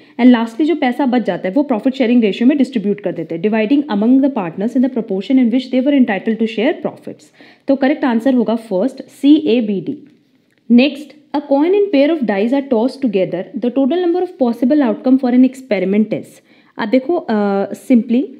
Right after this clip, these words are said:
अगर हम लोग outcome की बात करें तो एक coin को toss करने पे either head आएगा या tail आएगा, तो number of, अ, possible outcome कितने हो सकते हैं? टू। वैसे अगर हम लोग dice की बात करें तो dice को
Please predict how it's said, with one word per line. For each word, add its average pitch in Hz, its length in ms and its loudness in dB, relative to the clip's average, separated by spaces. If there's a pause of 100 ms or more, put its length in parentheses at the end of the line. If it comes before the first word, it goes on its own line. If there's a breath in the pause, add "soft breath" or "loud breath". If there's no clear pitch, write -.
(220)
अगर 233 180 2
हम 302 100 6
लोग 330 120 0
outcome 254 360 2
की 247 120 0
बात 170 220 -8
करें 160 240 -12 (320 soft breath)
तो 302 220 0
एक 330 260 -2
coin 285 220 2
को 320 100 -2
toss 262 360 -2
करने 220 220 0
पे 196 140 -4 (120)
either 220 360 0
head 277 200 0
आएगा 294 280 -2 (100)
या 254 140 2
tail 285 260 0
आएगा, 254 200 -2
तो 233 140 -2
number 220 320 0
of, 302 200 -2
अ, 190 240 -6
possible 208 460 -2
outcome 262 340 2
कितने 269 220 0
हो 269 80 2
सकते 269 260 -4
हैं? 359 180 -6
टू। 156 120 -6 (640 soft breath)
वैसे 247 220 0
अगर 320 120 0
हम 320 60 0
लोग 330 180 0
dice 240 380 -2
की 269 100 2
बात 180 260 -6
करें 165 200 -8
तो 208 100 -6
dice 208 460 -2
को 302 360 -6